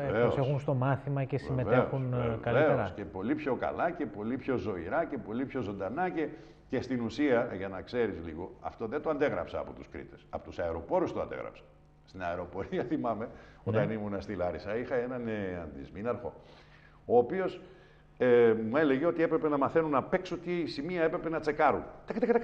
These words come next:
Speaker 1: ένα αυτό, δύο αυτό, τρία αυτό, τέσσερα αυτό, πέντε αυτό. Το, το κάνανε χιλιάδες φορές, ξέρω εγώ, στη σχολή μέσα. Και μια φορά που πήγαινε να πέσει το αεροπλάνο του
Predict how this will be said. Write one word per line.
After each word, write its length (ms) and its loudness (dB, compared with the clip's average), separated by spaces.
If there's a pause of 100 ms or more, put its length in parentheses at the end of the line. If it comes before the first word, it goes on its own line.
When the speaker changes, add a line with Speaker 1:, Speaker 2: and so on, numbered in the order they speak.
(140)
Speaker 1:
ένα 160 6
αυτό, 220 6
δύο 180 4
αυτό, 220 6
τρία 180 4
αυτό, 200 6
τέσσερα 260 4
αυτό, 160 6
πέντε 200 4
αυτό. 360 4
Το, 200 -8 (140)
το 60 -4
κάνανε 340 4
χιλιάδες 460 4
φορές, 280 4
ξέρω 200 0
εγώ, 100 -2
στη 140 -6
σχολή 280 -8
μέσα. 240 -10 (360)
Και 120 -4
μια 140 0
φορά 220 6
που 120 -2
πήγαινε 280 -2
να 120 0
πέσει 260 -2
το 120 -2
αεροπλάνο 420 -4
του 180 -20